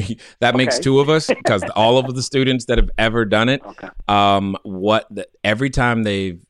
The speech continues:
Speaker 1: tried to go find it, what ended up happening is that someone who ended up staying there used to run one or offered to help or, or something of that nature, and that's how they ended up with them.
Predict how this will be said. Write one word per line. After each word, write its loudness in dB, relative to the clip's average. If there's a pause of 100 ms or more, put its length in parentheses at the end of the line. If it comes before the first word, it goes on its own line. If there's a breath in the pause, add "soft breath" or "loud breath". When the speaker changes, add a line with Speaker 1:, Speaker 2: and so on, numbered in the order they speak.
(160)
Speaker 1:
tried -2
to -8
go -4
find -4
it, -4
what -6
ended -2
up -4
happening -4
is -8
that -6
someone -2
who -10
ended -10
up -16
staying -4
there -6 (440)
used -6
to -8
run -4
one -6
or -8 (440)
offered -2
to -10
help -6
or, -8
or -12
something -6
of -10
that -2
nature, -10
and -10
that's 2
how -2
they -10
ended -16
up -16
with -18
them. -20